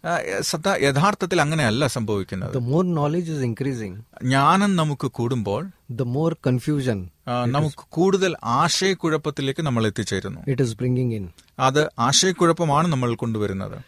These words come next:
Speaker 2: Babel
Speaker 1: ബാബേൽ എന്ന് പറയുന്നത്
Speaker 2: is about confusion.
Speaker 1: അത് ആശയക്കുഴപ്പത്തെക്കുറിച്ചാണ് പറയുന്നത്.
Speaker 2: And that today's Babel
Speaker 1: ഏ, ഇന്നത്തെ ആശയക്കുഴപ്പം, ഇന്നത്തെ ബാബേൽ
Speaker 2: is about accumulating knowledge.
Speaker 1: അത്, ആ,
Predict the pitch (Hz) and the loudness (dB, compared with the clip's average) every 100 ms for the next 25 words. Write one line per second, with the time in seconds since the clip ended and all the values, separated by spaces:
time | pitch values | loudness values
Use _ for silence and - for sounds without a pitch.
0 | _ _ _ - 117 143 165 208 113 143 | _ _ _ -10 -2 0 2 2 2 -4
1 | _ _ - 127 113 131 160 175 151 135 | _ _ -14 -4 2 4 6 4 2 0
2 | 123 113 107 110 98 104 175 _ - 156 | 0 2 2 0 0 -2 -6 _ -12 -6
3 | 151 165 151 160 - 120 - 117 101 87 | -4 -4 -4 -4 -6 -8 -8 -12 -14 -14
4 | - 139 151 151 113 127 131 156 147 - | -2 2 4 4 2 2 2 2 0 0
5 | 135 139 127 123 117 107 110 107 101 98 | 0 0 -4 -2 -4 -2 0 2 2 2
6 | 92 95 92 - - 143 147 123 156 147 | 0 -4 -8 -16 -12 -6 -4 -4 -6 -6
7 | - 143 180 156 123 127 120 92 - _ | -8 -2 -2 -2 -4 -4 -4 -8 -14 _
8 | - 123 131 151 185 190 175 104 123 - | -8 -4 0 4 4 4 2 4 4 4
9 | 147 143 120 104 - 151 117 131 139 120 | 2 0 0 -2 -2 -6 -2 -2 0 2
10 | 104 95 104 175 208 131 139 123 117 123 | 2 2 0 -2 -4 -6 -6 -6 -6 -8
11 | 120 135 - 139 135 127 120 117 107 98 | -10 -16 -12 -10 -8 -8 -10 -10 -10 -10
12 | 92 90 - - 160 156 139 123 - 127 | -12 -14 -12 0 2 6 6 4 0 -2
13 | 123 107 | 0 0